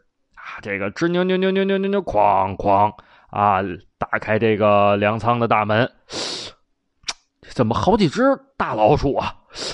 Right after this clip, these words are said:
哎呀，这些个老鼠和在茅房看到的那个一点儿都不一样啊！茅房那个老鼠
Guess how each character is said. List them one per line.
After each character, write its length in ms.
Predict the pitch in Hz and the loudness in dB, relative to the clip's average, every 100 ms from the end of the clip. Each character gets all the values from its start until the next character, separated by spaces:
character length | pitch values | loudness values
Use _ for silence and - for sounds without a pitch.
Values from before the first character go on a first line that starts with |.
| - | -4
哎 120 | 220 | 0
呀， 460 | 285 294 262 247 226 | 2 4 4 4 2
这 260 | 277 254 | 2 2
些 200 | 220 233 | 2 2
个 100 | 220 | 4
老 240 | 185 175 202 | 6 4 4
鼠 300 | 185 160 170 | 2 2 2
和 260 | 107 185 | 2 2
在 260 | 202 208 175 | 4 4 4
茅 320 | 160 165 208 | 2 4 4
房 320 | 226 151 190 | 4 2 0
看 360 | 247 - 254 190 | -6 -2 0 4
到 120 | 170 | 2
的 120 | 170 | 2
那 100 | 185 | 2
个 100 | 180 | 0
一 160 | 139 202 | 0 0
点 140 | 214 | 2
儿 160 | 160 156 | 2 2
都 140 | 226 | 2
不 100 | 247 | 2
一 140 | 262 262 | 4 4
样 280 | 302 302 233 | 4 2 0
啊！ 360 | 165 185 180 | 2 4 2
茅 200 | 151 165 | 4 2
房 280 | 190 147 180 | 4 2 0
那 80 | 190 | 0
个 80 | 151 | 2
老 240 | 127 151 | 4 2
鼠 240 | 143 127 | 2 0